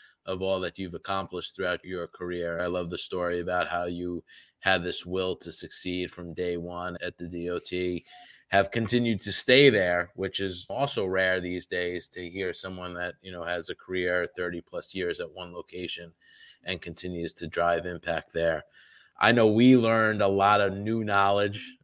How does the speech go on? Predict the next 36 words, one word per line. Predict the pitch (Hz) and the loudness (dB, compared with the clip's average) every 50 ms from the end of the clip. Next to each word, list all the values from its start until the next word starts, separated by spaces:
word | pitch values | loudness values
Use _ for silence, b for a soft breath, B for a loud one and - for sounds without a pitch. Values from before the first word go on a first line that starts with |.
| _ - | _ -8
I | 90 98 | -8 -6
know | 98 98 104 101 | -4 -4 -6 -2
we | - 117 | 0 0
have | 104 101 110 98 | 2 2 0 0
a | 104 110 110 | 0 -2 -2
new | 110 113 120 127 131 127 | -2 0 2 4 4 4
appreciation | 120 107 - - 120 110 - - - 104 98 98 101 98 - - 113 113 117 113 b b b b b b b | 4 2 0 -4 -4 -4 -4 -6 -4 -2 -2 -2 -2 -4 -4 -4 -4 -4 -6 -8 b b b b b b b
for | _ 107 104 | _ 0 2
what | 104 98 - - | 2 0 0 -4
you | 101 104 104 | -6 -4 -4
do | 98 107 104 101 98 95 | -2 -2 -2 -2 -2 -4
and | 90 85 | -8 -10
for | _ 98 92 | _ -6 -4
what | 92 90 - - | -4 -6 -6 -8
your | 85 82 | -14 -12
colleagues | _ - 98 98 98 95 92 92 87 85 - | _ 0 2 4 4 2 2 -2 -4 -6 -8
do. | - 92 92 92 92 92 90 _ B B B B B B B B _ | -4 -2 -2 0 0 0 -2 _ B B B B B B B B _
And | 101 104 101 98 98 98 95 92 90 | 2 2 4 4 4 2 0 -2 -4
one | 95 101 113 117 | 0 0 2 2
of | 117 113 110 | 2 2 2
the | 101 | 0
things | 95 - 107 107 107 104 92 | -2 -4 -4 -4 -4 -6 -2
that | - 101 95 | -2 0 0
I | 95 | 0
was | 95 - | -2 -4
thinking | - - 107 98 - 101 95 | -6 -8 -8 -6 -6 -8 -6
about | 92 90 92 92 92 87 | -2 0 0 0 0 0
is | 92 87 - _ _ _ _ _ _ _ _ _ _ | -2 -6 -6 _ _ _ _ _ _ _ _ _ _
you | - 90 98 110 127 151 175 | -14 -8 -2 0 2 2 2
have | 180 180 185 190 175 185 | 2 0 0 0 2 0
a | 170 | -2
profession | 147 - - 147 139 - - 135 120 117 113 - - 95 80 - _ _ _ _ _ _ _ _ _ | -2 -4 -8 -10 -10 -6 0 2 2 2 2 0 -8 -12 -14 -16 _ _ _ _ _ _ _ _ _
that | 92 101 107 104 101 98 - - _ _ _ _ | -4 0 2 2 2 0 -4 -14 _ _ _ _
touches | - - - 127 135 139 - - 190 185 175 160 156 | -14 -6 0 0 0 0 2 2 2 2 2 2 -4
and | 123 120 117 110 - | -8 -8 -10 -10 -10
impacts | 110 117 117 - - 104 95 92 90 - - - | -10 -10 -10 -8 -6 -4 -4 -4 -4 -6 -12 -20